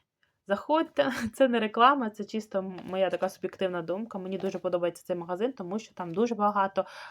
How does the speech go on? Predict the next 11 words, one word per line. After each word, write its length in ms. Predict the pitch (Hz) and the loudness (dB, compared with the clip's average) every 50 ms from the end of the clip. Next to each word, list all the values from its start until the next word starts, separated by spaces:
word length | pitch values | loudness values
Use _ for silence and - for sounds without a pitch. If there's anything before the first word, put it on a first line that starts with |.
| - - | -8 -2
е, 520 | 180 180 175 175 170 170 170 175 175 170 | 0 2 2 2 2 0 -4 -6 -8 -8
якісних, 600 | 165 185 196 190 - 185 170 - 175 165 165 _ _ _ _ _ _ _ _ _ | -2 -2 -2 -2 -2 -10 -12 -6 -6 -8 -8 _ _ _ _ _ _ _ _ _
е, 220 | - 175 175 170 165 | -8 -6 -4 -4 -4
товарів, 560 | - 180 175 175 190 196 220 277 277 262 262 262 _ - - - - - | -2 -2 -2 0 -2 -2 0 4 4 4 4 2 _ -20 -20 -20 -20 -12
як 280 | - 180 190 185 185 - _ | -8 0 0 0 0 -2 _
і 100 | - 196 | -2 -2
українських, 640 | 190 - - - 190 208 254 330 320 - 233 208 - | -2 0 0 -2 -2 0 -2 -4 -2 0 -2 -2 -2
так 320 | _ - 185 196 214 - - 254 _ _ _ _ | _ 0 0 0 0 0 -6 -20 _ _ _ _
і, 460 | - 170 180 190 196 202 202 190 180 - - - | -14 -12 -10 -6 -4 -4 -4 -4 -4 -6 -6 -10
ем, 680 | - 175 175 175 170 170 170 170 165 170 165 165 165 170 _ _ _ _ _ _ _ _ _ _ _ _ _ _ _ _ _ _ _ _ _ _ _ _ _ _ _ _ _ _ _ _ _ _ _ _ _ _ _ _ _ _ _ _ - | -12 -12 -12 -12 -14 -14 -14 -14 -14 -16 -16 -18 -18 -20 _ _ _ _ _ _ _ _ _ _ _ _ _ _ _ _ _ _ _ _ _ _ _ _ _ _ _ _ _ _ _ _ _ _ _ _ _ _ _ _ _ _ _ _ -20
м, 500 | 190 190 196 190 185 180 175 175 175 | -20 -20 -20 -20 -20 -20 -20 -20 -20